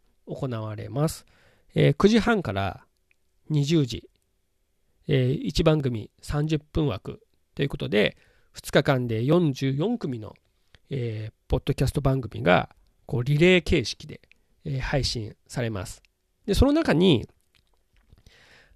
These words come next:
あのー、ゲーム系ポッドキャスト、まあ、いるのかなと思ってですね、こう調べたところ、えー、唯一、えー、誰かと誰かのゲーム話さんが登場すると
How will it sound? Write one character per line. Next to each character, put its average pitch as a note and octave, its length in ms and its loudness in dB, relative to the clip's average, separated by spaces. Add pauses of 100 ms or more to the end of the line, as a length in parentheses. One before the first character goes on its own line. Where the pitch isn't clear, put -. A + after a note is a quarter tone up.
あ D3+ 100 -2
の D3 600 0 (180)
ー、 D#3 40 -6
ゲ E3 140 6
ー A3+ 40 8
ム A#3 140 2
系 F#3+ 200 2
ポ - 160 -4
ッ - 60 -10
ド E3+ 100 -4
キ E3+ 100 -2
ャ D#3 40 2
ス - 80 -10
ト、 - 200 -10 (200)
ま F3+ 120 4
あ、 D#3+ 40 6
い F3 80 4
る G#3+ 100 4
の A3 100 4
か - 100 0
な G#3 320 0
と - 80 -4
思 B2+ 100 -4
っ - 20 -8
て - 100 -12
で - 80 -16
す - 100 -14
ね、 C#3+ 100 -12
こ D3 80 -8
う - 20 -8
調 D#3+ 220 -4
べ D3+ 60 -8
た G#2+ 100 -12
と G#2+ 100 -12
こ A2+ 100 -6
ろ、 D#3+ 240 2 (760)
え B2 380 -4
ー、 C3+ 40 -2
唯 F#3 160 6
一、 - 340 -6 (200)
え B2 800 -6
ー、 - 60 -20 (840)
誰 E3+ 240 6
か C3 140 2
と A#2+ 140 -2
誰 C3+ 240 -2
か - 140 -10
の A2 100 -10
ゲ B2 260 -4
ー - 20 -2
ム G3+ 140 0
話 F3 340 2
さ A2+ 120 -4
ん A#2 120 -6
が - 260 2 (920)
登 C#3 240 0
場 A2 280 -4
す - 120 -12
る B2 120 -4
と - 200 -10